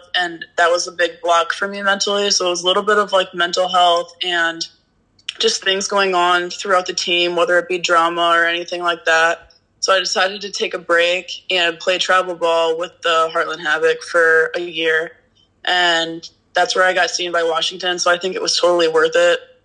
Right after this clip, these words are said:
to kinda take that year off, 'cause I wouldn't have had, you know, the looks I was having from Power Five schools if I would have played for Hempstead.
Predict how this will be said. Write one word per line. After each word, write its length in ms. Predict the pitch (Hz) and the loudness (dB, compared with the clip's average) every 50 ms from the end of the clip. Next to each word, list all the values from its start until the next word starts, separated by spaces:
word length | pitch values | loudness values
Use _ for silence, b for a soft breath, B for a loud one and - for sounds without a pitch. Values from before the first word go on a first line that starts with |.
| _ - | _ -8
to 320 | - - 180 170 165 165 160 | -4 0 2 2 2 2 0
kinda 160 | - 180 180 | -2 -4 -4
take 220 | 170 - 180 165 - | -2 -4 -4 -2 0
that 140 | 185 165 160 | -2 0 0
year 200 | 160 170 165 156 | 2 2 2 2
off, 260 | 156 165 226 - - | 2 0 -2 -2 -6
'cause 140 | 185 170 170 | -6 -2 0
I 100 | 170 170 | 0 0
wouldn't 240 | 175 185 190 180 | -2 -4 -8 -8
have 80 | 175 170 | -8 -8
had, 460 | 160 160 165 160 156 160 160 160 160 - _ _ _ _ _ _ _ _ _ - | -6 -2 0 0 2 0 0 -2 -6 -12 _ _ _ _ _ _ _ _ _ -10
you 100 | 170 180 | -4 -2
know, 220 | 175 170 165 160 | -2 0 -2 -2
the 100 | 165 175 | -2 -2
looks 300 | 175 170 170 170 - - | 0 0 0 0 2 0
I 80 | 170 165 | 2 2
was 120 | 165 - | 2 2
having 320 | - 170 170 165 170 165 | 2 2 2 2 0 -4
from 560 | 170 - 175 165 160 160 160 156 156 156 - - - | -4 -4 -2 -2 -2 -2 -6 -8 -10 -12 -14 -12 -6
Power 240 | - - 175 170 165 | 0 2 4 4 2
Five 240 | 165 165 160 160 160 | 2 2 2 2 2
schools 520 | - - - 170 160 156 160 160 160 - | 0 -2 0 2 2 4 2 0 0 -2
if 100 | - - - | -6 -2 0
I 120 | 160 160 | 0 0
would 180 | 156 160 160 160 | 2 0 0 0
have 160 | 160 - - | -2 -8 -6
played 340 | - 151 147 156 - - - | -4 -4 -2 -2 -4 -4 -2
for 160 | 151 151 - | -2 0 0
Hempstead. 600 | - - - - - - 98 - 78 - 190 | 0 -2 -2 -2 -2 0 0 0 0 -2 -4